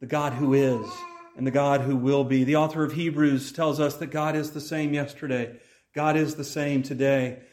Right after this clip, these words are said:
God is the same forever. And the authors of the Westminster Standards remind us in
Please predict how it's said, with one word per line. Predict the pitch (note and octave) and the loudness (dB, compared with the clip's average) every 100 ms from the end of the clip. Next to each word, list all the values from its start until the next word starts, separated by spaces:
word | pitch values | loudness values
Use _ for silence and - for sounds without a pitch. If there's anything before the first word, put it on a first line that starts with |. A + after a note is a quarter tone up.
| _ _ | _ _
God | D3 D#3 D#3 | -6 -2 0
is | C#3+ - | -2 -4
the | C#3 | -8
same | - D3 C#3+ | -2 0 0
forever. | C#3 C#3 C#3+ C#3+ B2+ A2+ - _ _ | 0 2 4 4 2 -4 -12 _ _
And | D#3+ | -2
the | D#3+ D#3 | 2 4
authors | E3 F3+ F3+ E3+ D3+ - - _ - | 4 4 2 0 0 -2 -10 _ -6
of | E3+ D#3 | -4 0
the | E3 | 0
Westminster | D3+ E3 F#3+ F#3 F#3 F3 F#3 D#3+ | 2 2 0 0 -4 -4 -4 -4
Standards | - F3+ F#3 E3+ E3 C3+ | -2 -2 0 2 2 2
remind | D3+ D3+ D#3+ E3+ E3 | 2 2 2 2 2
us | D#3 D3 - - _ - - _ | 2 2 -2 -14 _ -20 -20 _
in | E3+ F3 E3 D3+ C#3+ | -4 0 2 2 -2